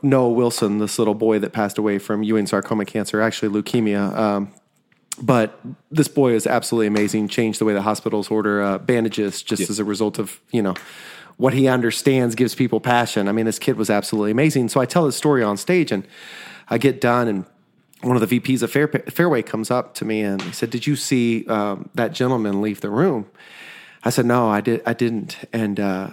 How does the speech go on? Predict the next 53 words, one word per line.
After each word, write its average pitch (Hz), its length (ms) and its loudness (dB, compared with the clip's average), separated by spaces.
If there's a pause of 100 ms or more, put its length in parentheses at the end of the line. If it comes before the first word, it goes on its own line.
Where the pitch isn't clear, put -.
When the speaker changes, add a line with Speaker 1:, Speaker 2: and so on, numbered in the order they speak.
(140)
Speaker 1:
he - 60 -12
said, 123 160 -6
"Well, 123 80 2
the, 123 120 -2
do 135 140 -6
you 139 80 4
remember 127 240 2
the 113 100 0
guy 110 280 2
that 107 160 -4
you 120 100 0
were 113 80 0
talking 110 360 -4
to 117 140 -4
earlier 110 480 2
in 123 220 2
the 110 80 0
presentation 107 640 -2
where 101 80 0
he 101 60 0
said 104 200 0
he 104 60 0
used 104 220 -4
to 110 60 0
dye 104 300 2
his 104 140 -6
hair 110 220 -2
green 117 320 0
on 104 100 -2
Saint 107 180 -4
Patty's 113 400 0
Day, 101 320 -4 (580)
uh, 101 420 0
for - 300 -2 (180)
charitable, 110 480 2 (140)
uh, 101 300 2
contributions?" - 960 -2
And 104 80 -2
I 101 60 0
said, - 160 -8
"Yeah, 226 160 4
I 180 60 2
do 226 140 0
remember 131 340 0
him." 104 320 -8
He 127 60 -10
said, 110 180 -4
"Well, 110 240 0
he 135 100 0
just 131 240 -4
lost 107 260 -2
a 113 40 -4
grandson, - 720 -4